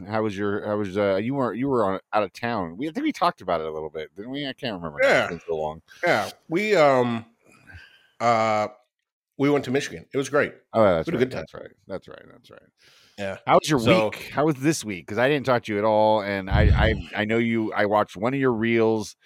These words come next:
Speaker 1: um, or one of your stories halfway through the week or something, and then yesterday you were talking about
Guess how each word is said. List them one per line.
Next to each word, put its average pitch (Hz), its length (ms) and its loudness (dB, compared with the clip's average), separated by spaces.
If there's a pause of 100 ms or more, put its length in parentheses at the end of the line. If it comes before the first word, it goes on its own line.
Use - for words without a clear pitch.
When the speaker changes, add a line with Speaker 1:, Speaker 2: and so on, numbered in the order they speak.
(360)
Speaker 1:
um, 95 540 0
or 98 120 0
one 127 140 2
of 131 60 -2
your 120 240 -2 (380)
stories 110 800 0
halfway 110 380 -2
through 107 180 -6
the 104 100 -2
week 104 240 -4
or 98 60 -10
something, 104 540 -8
and 90 140 -10
then 87 260 -10 (680)
yesterday 110 600 0
you 98 120 -2
were 95 80 -2
talking 107 320 -2
about 95 380 0